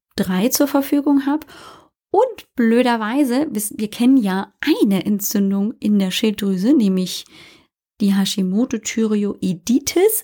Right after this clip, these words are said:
auch eine chronische Entzündung, ähm, kann also dann damit dieser Selenmangel, der ja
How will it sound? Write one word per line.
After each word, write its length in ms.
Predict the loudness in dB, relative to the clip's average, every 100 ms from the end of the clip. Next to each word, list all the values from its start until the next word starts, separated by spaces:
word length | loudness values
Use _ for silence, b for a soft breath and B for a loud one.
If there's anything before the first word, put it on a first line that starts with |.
| -2
auch 280 | 2 2 0
eine 300 | -2 -2 -2
chronische 600 | -4 0 0 0 -4 -2
Entzündung, 760 | -4 -4 -2 0 2 2 0 B B B B 0
ähm, 320 | 2 2 0 -6
kann 320 | -2 2 2 2
also 240 | 0 0
dann 260 | 0 -2 0
damit 600 | -2 0 0 -2 -14 -8
dieser 200 | -4 -4
Selenmangel, 920 | -2 -2 2 4 4 4 2 4 2 0 B B B _ -2
der 120 | 0
ja 240 | 0 -2